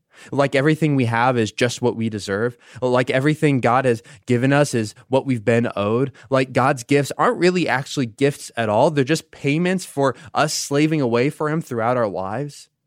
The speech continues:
Do we care very little about the greatest gift that God has to offer? Walking with him, knowing him? Uh, do we just want the good stuff that God can offer?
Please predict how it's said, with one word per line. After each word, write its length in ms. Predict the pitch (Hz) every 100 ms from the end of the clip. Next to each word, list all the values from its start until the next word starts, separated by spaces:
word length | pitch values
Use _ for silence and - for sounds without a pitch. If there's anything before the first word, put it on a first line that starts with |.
| _ _ _ _ _ _ _ _ 113 107 _
Do 160 | 123 120
we 220 | 151 170
care 680 | - - 156 117 101 101 _ _ _ -
very 380 | 107 127 139 127
little 480 | 104 120 78 80 _ _ _ _
about 180 | 110 110
the 60 | 101
greatest 480 | - 92 107 131 -
gift 280 | 131 -
that 120 | - 127
God 220 | 127 131
has 240 | 131 131
to 100 | -
offer? 460 | 131 131 - 139 139 _ _ _ _ _ _ -
Walking 480 | 95 101 - 127 123
with 140 | 123
him, 200 | 143 135 - _ _ _
knowing 440 | - 90 98 123 139
him? 180 | 143 135 _ _ _ _ _ - 113
Uh, 120 | 117
do 260 | 104 139
we 140 | 135 165
just 180 | 175 -
want 240 | 165 - -
the 340 | - 123 120 127
good 260 | 107 147
stuff 340 | - - 151 -
that 140 | 131
God 260 | 117 113 123
can 120 | 123
offer? 400 | 107 120 147 143